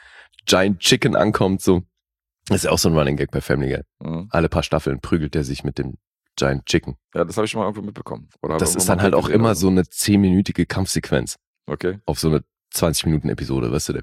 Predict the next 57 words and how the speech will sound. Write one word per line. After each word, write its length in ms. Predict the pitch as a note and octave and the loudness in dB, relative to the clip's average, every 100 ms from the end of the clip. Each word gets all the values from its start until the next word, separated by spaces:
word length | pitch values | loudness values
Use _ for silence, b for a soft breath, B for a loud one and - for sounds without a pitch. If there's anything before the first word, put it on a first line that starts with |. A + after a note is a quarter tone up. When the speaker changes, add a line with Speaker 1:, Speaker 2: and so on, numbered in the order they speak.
| - | -6
Speaker 1:
prügelt 320 | - F2+ E2+ | -2 0 0
sich 120 | E2+ | 0
dann 140 | E2 D2+ | -2 -2
mit 140 | D2 | 0
dem 200 | D#2 D#2+ | 0 0
durch 140 | D#2+ | -2
die 80 | - | -2
ganze 240 | C#2 C#2+ - | -6 -4 -6
Stadt 320 | - - - | -4 -6 -6
und 240 | - C#2+ - - _ _ _ _ _ _ _ | -8 -8 -10 -20 _ _ _ _ _ _ _
Speaker 2:
Das 80 | E2 | -8
ist 40 | E2 | -4
wahrscheinlich 240 | E2+ F2 | 0 2
so 60 | E2 - | 4 4
ein 80 | E2 | 4
Speaker 1:
durchs 0 | |
Speaker 2:
Ding, 40 | |
was 100 | F2 | 4
auch 100 | D#2+ | 4
nicht 120 | F2+ | 2
Speaker 1:
Universum 40 | F2+ | 2
und 80 | D#2+ | 4
Speaker 2:
erklärt 140 | F#2 | 2
Speaker 1:
so. 80 | D#2 | 2
Speaker 2:
wird, 180 | C#2+ C#2 | -6 -6
wo, 200 | C#2+ C2+ | -8 -6
wo 180 | C#2+ C#2+ | -4 -4
dieses 260 | C#2+ C2+ G#2 | -4 -6 2
Speaker 1:
Nö. 60 | |
Speaker 2:
Giant 180 | A#2+ F2 | 2 2
Chicken 320 | - - - - | -2 -6 -4 2
Speaker 1:
Der 120 | G2 | 2
hat 180 | C3 - | 2 2
einfach 280 | A2+ A#2 A2 | 0 2 2
mit 180 | A2+ A2 | 4 4
dem 180 | G#2 | 4
Beef. 300 | F2 E2 - - _ _ _ - | 2 -2 -4 -14 _ _ _ -2
Das 140 | E2+ | 0
ist 40 | D2+ | 2
Speaker 2:
Mhm. 20 | |
Speaker 1:
schon 180 | G2+ - | 2 2
immer. 280 | E2 C#2+ - _ _ _ - | 2 0 -6 _ _ _ -2
Die 60 | |
mögen 260 | F2 E2 D#2+ | 2 2 2
sich 180 | B1+ C2 | -2 -6
nicht. 240 | C2+ - _ | -8 -8 _
Und 120 | D#2+ D#2 | -4 0
wenn 160 | D#2+ | 2
die 100 | E2+ | 2
aufeinandertreffen, 720 | D#2 E2+ E2+ F2+ - E2+ - D#2 | 2 0 0 0 -2 -4 -2 -2
dann 300 | D2 C2+ - _ _ _ | -2 -4 -10 _ _ _
Speaker 2:
Gibt 140 | F2 - | -16 -8
Stress. 320 | D#2+ C#2+ - _ _ _ _ - - | -4 -4 -6 _ _ _ _ -14 -2
Speaker 1:
prügeln 320 | - F2 D2 | 2 4 2
sie 120 | C2+ | -2
sich, 180 | C2 - | -4 -4
ja. 140 | B1+ | -6